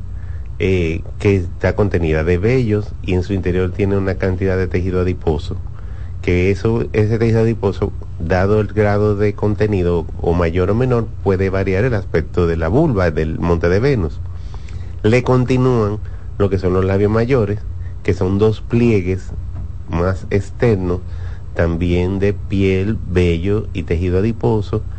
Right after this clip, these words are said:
que descienden desde el monte de Venus hasta conectarse con lo que son las entrepiernas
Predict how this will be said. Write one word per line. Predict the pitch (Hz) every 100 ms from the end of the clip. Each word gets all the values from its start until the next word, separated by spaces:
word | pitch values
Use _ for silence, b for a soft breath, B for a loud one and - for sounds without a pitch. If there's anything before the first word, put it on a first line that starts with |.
| B B B - -
que | 104 101 98 98
descienden | - 98 95 120 117 101 90 101 - - - -
desde | 87 92 90 95
el | 92
monte | 95 101 113
de | 117
Venus | 117 113 104 104 - B B B B -
hasta | 95 95 - 90
conectarse | 98 90 - 113 107 - 98
con | 90 90 85
lo | 82
que | 87 82
son | 85 85
las | 87
entrepiernas | 101 110 104 151 143 127